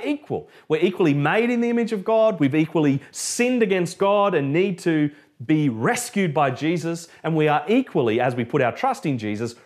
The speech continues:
remade in the image of Christ Jesus.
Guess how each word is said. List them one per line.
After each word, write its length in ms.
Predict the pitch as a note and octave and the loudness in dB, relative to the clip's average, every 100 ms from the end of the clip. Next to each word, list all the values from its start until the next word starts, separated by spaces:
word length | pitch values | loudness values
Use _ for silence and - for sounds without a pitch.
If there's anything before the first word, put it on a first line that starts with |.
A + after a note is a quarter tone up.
| - | -8
remade 920 | A2+ D#3 G3+ F3+ A2 F2+ F2+ G#2 - - B2 | 0 2 4 2 0 -2 -2 -4 -6 -10 -6
in 140 | B2 | -4
the 80 | B2+ | -4
image 540 | B2+ A2 G#2+ G#2 - - | -4 -4 -4 -8 -14 -8
of 200 | G2 - | -8 -8
Christ 580 | - G2 F2 - - - _ _ _ _ | -4 -2 -2 -4 -16 -20 _ _ _ _
Jesus. 640 | F#2 A2 G#2 D#2+ - - - | -10 -6 -6 -8 -18 -20 -20